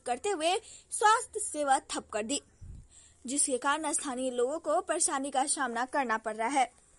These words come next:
प्रदर्शन कर रही एएनएम आकांक्षा कुमारी ने कही कि विभाग हम लोगों के साथ भेदभाव कर रही है। फेस अटेंडेंस नहीं चाहिए क्योंकि क्षेत्र के दूर दराज गांव में नेटवर्क की बहुत ज्यादा परेशानी के कारण तीन टाइम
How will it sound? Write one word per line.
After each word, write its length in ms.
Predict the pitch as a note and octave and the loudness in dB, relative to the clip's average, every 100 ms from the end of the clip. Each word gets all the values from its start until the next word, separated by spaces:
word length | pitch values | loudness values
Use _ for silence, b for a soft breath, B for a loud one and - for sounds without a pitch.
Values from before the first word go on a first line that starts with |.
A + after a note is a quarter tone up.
| b b b _ | b b b _
प्रदर्शन 440 | G4+ G#4+ B4 B4 A#4 | -2 0 0 -2 2
कर 200 | F#4 F4+ | 4 6
रही 340 | E4+ F4+ G4 G#4 _ _ | 4 2 0 -2 _ _
एएनएम 340 | - - D4 D#4 - | -2 0 0 -4 -4
आकांक्षा 460 | A3+ B3+ B3 B3+ C4 | -4 -2 -2 -2 -6
कुमारी 400 | - A#3+ B3+ F#4 | -6 -4 -2 -2
ने 220 | E4 F#4+ | -4 -4
कही 300 | G4 D#4 E4+ | -2 -2 -2
कि 140 | - D4+ | -4 -8
विभाग 480 | C4 - C4 C4+ C4+ | -10 -4 -2 -2 -4
हम 160 | A#3+ | -8
लोगों 300 | A#3 A#3 D4+ | -4 -4 -4
के 240 | E4 D4 E4 | -6 -8 -6
साथ 280 | - B3 B3 | -4 -4 -6
भेदभाव 500 | B3 D4+ A#3 A#3 B3 | -6 -8 -6 -4 -4
कर 200 | B3 A3+ | -4 -4
रही 200 | A3+ C#4 | -4 -2
है। 140 | D#4 - _ _ _ B B B B - | 0 -2 _ _ _ B B B B 2
फेस 280 | A4 C5+ A#4 | 4 4 2
अटेंडेंस 520 | F4 F4+ E4+ E4+ F#4 F4 | 0 2 0 -2 -4 -4
नहीं 280 | C4 E4 D4+ | -4 -4 -4
चाहिए 340 | C#4+ C4+ E4+ | -4 -4 -6
क्योंकि 300 | F4+ F#4 F#4+ | -6 -6 -4
क्षेत्र 380 | F4 F#4 F4+ F#4+ | -4 -4 -6 -8
के 220 | F4 F#4+ | -6 -6
दूर 280 | D#4 C4+ C4+ | -6 -8 -8
दराज 520 | B3 A#3+ B3+ C#4+ C#4+ B B B B | -4 0 2 2 0 B B B B
गांव 320 | B3 E4 F#4+ G#4 | 0 6 6 4
में 140 | F#4+ | -2
नेटवर्क 420 | D#4 E4+ E4+ F#4 F4+ | -2 -2 2 0 0
की 140 | D4+ C4+ | -8 -6
बहुत 300 | C4+ D4 D4 | -4 -4 -6
ज्यादा 340 | B3 C4 C4 B3+ | -2 -2 0 -2
परेशानी 520 | C#4 C#4+ D4+ C#4 C#4 | -2 -4 -2 -2 -4
के 140 | C4 C4 | -10 -6
कारण 400 | C#4+ C#4 B3+ C#4+ | 0 0 -2 -8
तीन 300 | - C4 A#3+ | -8 -8 -6
टाइम 380 | B3 A#3 A#3+ | -4 -4 -6